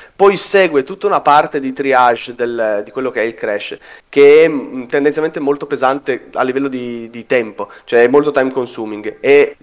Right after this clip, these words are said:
viceversa ancora di più, se dal P-, semplice P O C che fa il crash devi passare a un exploit proprio fu-, mm, completo,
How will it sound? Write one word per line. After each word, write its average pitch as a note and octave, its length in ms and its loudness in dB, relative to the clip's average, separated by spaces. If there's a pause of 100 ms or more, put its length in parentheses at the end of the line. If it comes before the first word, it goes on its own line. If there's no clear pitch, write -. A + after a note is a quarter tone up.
viceversa C3+ 560 0
ancora C3 280 -4
di D3 120 -12
più, C#3 280 -2 (280)
se E3+ 240 2
dal D#3 200 2
P-, D3+ 280 -2
semplice D3 500 -2
P C#3+ 160 -2
O C3+ 40 6
C C#3+ 300 -8
che B2+ 120 -8
fa B2+ 140 0
il C3 100 -2
crash B2 500 0 (260)
devi C3+ 240 0
passare C3+ 360 2
a - 20 4
un C#3 80 2
exploit A#2+ 880 0
proprio A#2+ 440 -2
fu-, - 260 -20 (160)
mm, G#2+ 160 -14
completo, A#2 680 -2